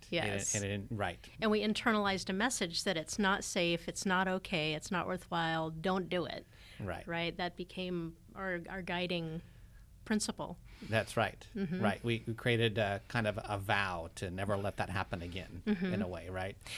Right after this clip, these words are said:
Speaker 2: Because, yeah, because we made the conclusion that it's not safe. It's not okay.
Speaker 1: Right.
Speaker 2: Yes.
Speaker 1: So, so becoming more visible involves testing that out again, maybe in small ways,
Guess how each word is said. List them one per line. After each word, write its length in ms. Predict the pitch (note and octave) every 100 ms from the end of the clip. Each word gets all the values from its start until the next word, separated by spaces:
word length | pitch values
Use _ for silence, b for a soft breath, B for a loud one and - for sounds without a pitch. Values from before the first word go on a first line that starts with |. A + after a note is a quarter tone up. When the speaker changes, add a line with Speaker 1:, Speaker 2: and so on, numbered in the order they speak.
| B
Speaker 2:
Because, 320 | A#3 A#3 F#3+
yeah, 220 | A#3 G#3+
because 260 | E3 F#3 G3
we 80 | G3+
made 160 | F#3+
the 80 | F#3+
conclusion 540 | G3+ G3 - G3+ - F3+
that 100 | F3
it's 160 | -
not 220 | F#3 E3+
safe. 500 | - F3+ E3 - - - - -
It's 140 | -
not 180 | F3+ E3
okay. 460 | D#3 - - - -
Speaker 1:
Right. 260 | G2 F#3 F#2 -
Speaker 2:
Yes. 340 | D#3+ - - B B B B
Speaker 1:
So, 320 | - B2+ B2 -
so 180 | - A#2+
becoming 580 | B2 - D3+ D#3+ D3+
more 280 | C3 C3+ D3+
visible 760 | C#3+ C#3+ B2+ A2+ G2 F#2+ G2+ - - B B B B B -
involves 540 | A2+ G#2+ A2 G#2+ F2+
testing 640 | - C#3+ - - C#3 C3 B2
that 240 | A#2+ B2
out 180 | A2+ A#2+
again, 580 | A#2 A2+ G#2+ F2+ G#2+ G#3+ - B B B B B -
maybe 280 | A2 A2+ B2
in 100 | D#3+
small 420 | F3 B2 G2 F2+
ways, 500 | F2+ F#2 A2 - -